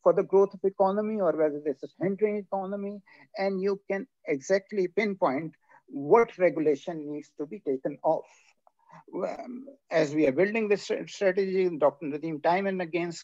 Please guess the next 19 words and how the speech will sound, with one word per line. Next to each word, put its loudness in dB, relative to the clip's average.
continues -4
to -14
tell -4
us -4
that -4
be -6
very 4
specific. -2
For 8
example, 4
if 0
you -2
feel 2
that, 6
uh, -2
one 4
of -2
the 2
constitution, -2